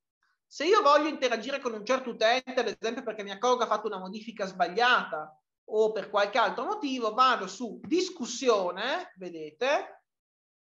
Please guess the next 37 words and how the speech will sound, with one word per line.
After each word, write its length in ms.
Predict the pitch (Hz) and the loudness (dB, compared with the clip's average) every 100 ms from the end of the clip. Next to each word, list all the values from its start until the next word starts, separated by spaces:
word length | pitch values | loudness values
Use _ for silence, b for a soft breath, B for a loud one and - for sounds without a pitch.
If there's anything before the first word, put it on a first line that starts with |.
| _ _ _ _ _ | _ _ _ _ _
e 140 | 285 | 2
arrivo 500 | 320 320 330 269 190 | 4 4 0 -2 -4
nella 320 | 185 262 254 202 | -6 -4 -2 -2
sua 320 | - 294 302 | 2 2 4
pagina 420 | 240 208 208 233 | 6 6 4 -4
di 80 | 214 | -10
discussione. 680 | 214 - 220 - 202 185 196 | -12 -14 -14 -10 -8 -8 -6
Ora, 160 | 196 | -2
questo 600 | 277 285 285 285 285 - _ _ _ | 2 0 4 2 2 -10 _ _ _
è 120 | 247 | -6
un 100 | 240 | -6
formato 460 | - 240 247 247 254 | 0 2 4 2 0
diverso 340 | 233 220 196 | 2 2 2
della 160 | 190 180 | -4 -2
pagina 280 | 185 180 | -4 -4
di 80 | 175 | -14
discussione. 600 | 175 - 202 - 175 175 | -20 -18 -16 -12 -12 -12
Qui, 500 | - 294 320 320 - _ _ | -4 0 2 0 -10 _ _
se 200 | - 254 | -6 -2
io 80 | |
voglio 320 | 254 269 247 233 | 4 6 4 -2
inserire 480 | 214 247 262 269 | -8 -10 -6 -4
un 80 | 208 | -4
nuovo 340 | 220 240 226 226 | 2 2 2 0
argomento, 460 | 247 339 277 254 | 0 0 0 0
vedi, 360 | 233 214 156 _ _ | 0 -2 -6 _ _
eh, 320 | 208 190 170 | -6 -6 -4
vedete, 280 | 196 240 233 | 0 0 0
è 40 | 185 | -2
molto 240 | 269 254 | -2 -2
intuitivo, 480 | 220 311 359 294 214 | -6 -4 -4 -2 -2
cioè 140 | 208 | -2
inizio 360 | 269 349 381 339 | -4 -4 -2 -2
un 60 | |
nuovo 160 | 277 262 | 0 2
argomento, 800 | 240 240 175 147 151 - 151 _ _ _ | 4 2 0 -6 -12 -14 -16 _ _ _
titolo, 840 | - 247 247 233 240 277 330 403 - | -4 -2 0 2 4 6 6 4 -8